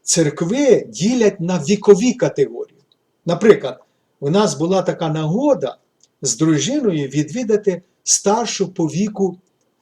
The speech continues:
е, людей американську церкву, п'ятдесят і вище. Але там не було молоді. Молодь збиралася окремо від старших, бо їх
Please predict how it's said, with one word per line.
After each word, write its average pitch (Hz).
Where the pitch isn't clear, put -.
е, 127
людей 170
американську 160
церкву, -
п'ятдесят 170
і 160
вище. 123
Але 180
там 175
не 175
було 196
молоді. 240
Молодь 254
збиралася 247
окремо 294
від 165
старших, -
бо 175
їх 185